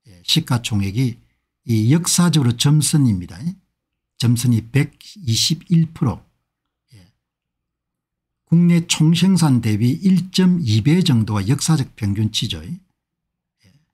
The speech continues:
근데 지금이 여러분들 얼마인가 하니까 이게 이천이십삼 년도 시월이고, 이게 지금은 그 당시는 백칠십오 프로인데 이러면 지금은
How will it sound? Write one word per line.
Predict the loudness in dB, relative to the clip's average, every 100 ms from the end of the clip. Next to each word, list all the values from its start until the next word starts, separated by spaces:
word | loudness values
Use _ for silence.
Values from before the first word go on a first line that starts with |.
| _ _ _
근데 | -2 0
지금이 | 0 0 2 4 4 2
여러분들 | 2 2 0
얼마인가 | 0 2 2 2 -2
하니까 | -4 -8
이게 | -2 0
이천이십삼 | 0 -4 -2 0 2 0 -2 -4 -6 -4 0 2
년도 | 4 2 0 -2 -2 -6 _ _ _
시월이고, | -4 0 2 4 2 0 -6 -10 -12 -18 _ _
이게 | -20 -18 -18 _ _ _ _
지금은 | -2 2 4 4 2 0 -12 _
그 | 0 2
당시는 | 4 2 2 0 0
백칠십오 | -2 -2 0 0 0 -2 -4
프로인데 | -2 0 2
이러면 | 0 -2 -2
지금은 | 0 2 4 4 2